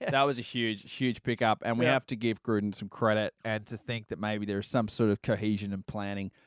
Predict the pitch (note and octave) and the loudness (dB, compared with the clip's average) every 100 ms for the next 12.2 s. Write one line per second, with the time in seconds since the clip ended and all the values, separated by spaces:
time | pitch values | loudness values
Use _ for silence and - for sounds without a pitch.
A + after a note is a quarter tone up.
0 | _ - G#2+ A2 G#2+ G#2+ G2+ - A#2 A2 | _ -6 -4 2 6 6 4 4 4 4
1 | B2+ D#3+ F3+ B2 - - B2+ C3 A2 G2+ | 4 4 4 0 -4 0 4 6 4 2
2 | - - _ - D3+ D#3+ D3 - C3 B2+ | -4 -20 _ 4 6 8 6 4 -2 2
3 | A#2 - A#2 A2 A2+ A2+ G2+ B2 A2+ G#2+ | 0 2 0 2 0 0 -2 4 4 2
4 | - A2+ A2+ A2+ B2+ A#2 A2+ A2 - F3 | -2 -2 0 4 4 4 0 0 4 4
5 | F3+ C#3+ - D3 C#3+ B2+ A#2 G#2+ G#2 G#2 | 4 -2 -4 -4 -2 -4 -2 -4 -4 -6
6 | - G2+ G2+ G2+ G#2 F#2+ - _ _ - | -4 -4 -4 -6 -8 -8 -12 _ _ -8
7 | B3 C4 C#3 B2+ B2 A#2 A#2 G#2+ A2+ A2+ | 2 4 4 4 2 2 0 0 -2 -2
8 | G#2+ F#2+ - G2+ G2+ - G#2+ F#2 G2 - | -4 -6 -6 -4 -4 0 2 2 -2 -6
9 | A2+ C3 C#3 B2 A2 G#2 A#2 G#2+ G#2 G#2 | -6 -2 0 2 2 4 6 6 8 6
10 | A2+ A#2 B2+ E3+ E3+ D#3 C#3 B2 A#2+ A#2+ | 2 -2 0 0 -2 0 2 2 0 -4
11 | A2+ - A2+ G#2+ A#2 G#2+ G#2 G2+ G2+ F#2+ | -2 -2 -2 0 0 0 -2 -6 -6 -6
12 | G2 F#2+ | -4 -4